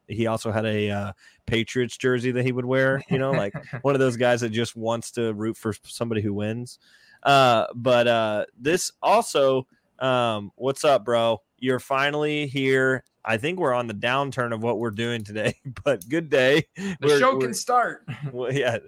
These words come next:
Speaker 1: Y-, usually he's here at the very beginning, um, but, uh, we're gonna, we're gonna snipe him in at the very end. Guys, this is typically in the time period where we go to,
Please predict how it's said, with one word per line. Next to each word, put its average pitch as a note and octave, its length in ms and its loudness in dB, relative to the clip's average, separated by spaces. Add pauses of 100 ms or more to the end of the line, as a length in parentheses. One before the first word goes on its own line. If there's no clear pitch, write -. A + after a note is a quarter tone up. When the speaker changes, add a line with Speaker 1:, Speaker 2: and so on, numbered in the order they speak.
(280)
Speaker 1:
Y-, A2+ 360 -10
usually F3 440 0
he's D3 200 0
here D3+ 160 0
at C3 80 -2
the A#2 80 -8
very A#2+ 220 -2
beginning, C#3 560 -4 (180)
um, A2 440 -4
but, G#2 280 -6
uh, G2+ 200 -10
we're G#2+ 140 -10
gonna, G#2+ 360 -12
we're A2 160 -6
gonna G#2+ 140 -6
snipe A2+ 340 -2
him A2+ 120 -8
in A2 100 0
at G#2 60 -2
the G#2 60 -2
very G#2+ 300 0
end. A2 160 -4 (320)
Guys, D#3+ 340 6
this B3+ 240 0
is F4+ 180 2
typically G3+ 760 0 (100)
in F3+ 320 -4
the D#3+ 140 -2
time D3 520 2
period A#2+ 720 -2 (320)
where C#3+ 320 4
we C#3 180 2
go C3+ 580 4
to, B2 720 0